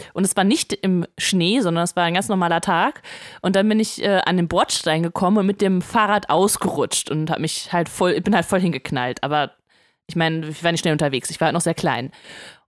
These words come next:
Wir haben aber grad gespielt und mein Bruder war riesiger Fan von Zurück in die Zukunft und meinte,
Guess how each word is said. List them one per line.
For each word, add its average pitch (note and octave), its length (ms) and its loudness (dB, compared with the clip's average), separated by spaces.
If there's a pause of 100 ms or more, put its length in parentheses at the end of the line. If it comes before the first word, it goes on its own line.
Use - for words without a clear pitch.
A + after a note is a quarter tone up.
(180)
Wir F#3 140 2
haben C#4 180 4
aber A#3+ 80 4
grad A3 160 0
gespielt B3 600 2
und G3 180 0
mein F#3+ 140 2
Bruder A3 220 2
war F#3+ 120 2
riesiger A3+ 440 2
Fan A3+ 380 2
von G#3 180 0
Zurück G#3 260 0
in A#3+ 80 2
die G3 80 2
Zukunft A#3 640 0
und F3+ 100 0
meinte, A3+ 460 2